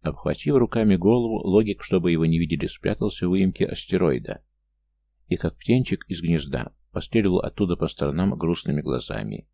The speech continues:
Ни о какой работе он больше не думал. «Что с тобой, логик? Я думал, после такой встречи ты в пляс пустишься», пытается взбодрить его часовщик. «Мне жалко деда, Ваша честь». «Полно. Он же сам тебе сказал, у меня всё в порядке.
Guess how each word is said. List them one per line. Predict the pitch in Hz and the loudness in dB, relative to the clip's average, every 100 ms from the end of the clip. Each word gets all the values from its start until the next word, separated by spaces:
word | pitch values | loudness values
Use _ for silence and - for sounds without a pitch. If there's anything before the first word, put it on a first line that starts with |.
| _ | _
Ни | 87 | -2
о | 92 | -2
какой | - 95 | 2 4
работе | 82 73 85 92 95 | 4 2 0 0 0
он | 80 | 2
больше | 78 - 73 | 0 -2 -4
не | 64 | -2
думал. | 62 57 50 - _ _ _ _ _ _ _ _ _ | -2 -2 -4 -10 _ _ _ _ _ _ _ _ _
«Что | - - 92 | -14 -2 -2
с | |
тобой, | - 78 78 | 0 2 2
логик? | 73 76 80 87 - - - | 4 2 2 -4 -6 -20 -6
Я | 85 | -2
думал, | 92 120 113 | 2 2 2
после | 107 - | 0 -2
такой | 92 - 92 | -4 0 0
встречи | - 107 - | 0 -2 -2
ты | - | -2
в | 92 | -2
пляс | - 92 110 | 0 -2 -2
пустишься», | - 151 - - - - | -2 -2 -2 -6 -4 -4
пытается | 80 - 80 - | -4 -2 -4 -2
взбодрить | 73 78 71 90 - | -4 -2 -2 -2 0
его | 85 | -2
часовщик. | - 85 76 - - - - _ _ _ _ _ _ _ _ _ - | -2 -4 -4 -4 -10 -10 -18 _ _ _ _ _ _ _ _ _ -6
«Мне | 85 92 | -2 -2
жалко | 87 92 - 85 | -2 -4 -2 -2
деда, | 90 82 69 | 0 0 -2
Ваша | 62 - | -4 -6
честь». | - - - - - _ _ _ _ _ | -10 -8 -8 -12 -20 _ _ _ _ _
«Полно. | - 80 64 57 - _ - | 2 2 2 -4 -12 _ -6
Он | 85 | -2
же | 92 | 0
сам | - 120 127 | 0 0 0
тебе | 107 104 | 0 -2
сказал, | - 98 98 - | -2 -2 -2 0
у | |
меня | 82 76 82 | 0 0 0
всё | 95 - 87 | -2 -4 -4
в | |
порядке. | 71 67 50 _ - | -2 -4 -6 _ -14